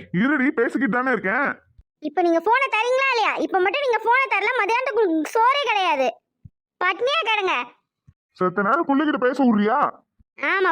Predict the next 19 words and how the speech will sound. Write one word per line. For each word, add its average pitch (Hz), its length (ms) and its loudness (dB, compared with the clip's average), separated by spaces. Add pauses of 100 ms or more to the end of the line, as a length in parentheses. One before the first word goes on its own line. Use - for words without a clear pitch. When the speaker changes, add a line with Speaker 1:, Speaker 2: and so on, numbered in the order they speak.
Speaker 2:
புள்ளைகிட்ட 440 400 0
ஒழுங்கா 440 320 2
பேசினா 427 320 -2
நான் 415 180 0
ஏன் 440 180 -2
பேச 403 180 -4
விடுறேன்? 262 300 0 (280)
என்னத்த 466 340 0
பேசுறதுன்னு 403 500 0
ஒரு 320 140 2
அவஸ்தை 415 320 -2
வேணாம். 381 320 -2 (580)
என்னப்பா 339 680 -2
ஒரே 359 220 0
சத்தம்? 370 500 0
அம்மா 381 300 0
உங்ககிட்ட 359 320 -2
சண்டை 381 300 0
வலிக்குதா? 320 380 -2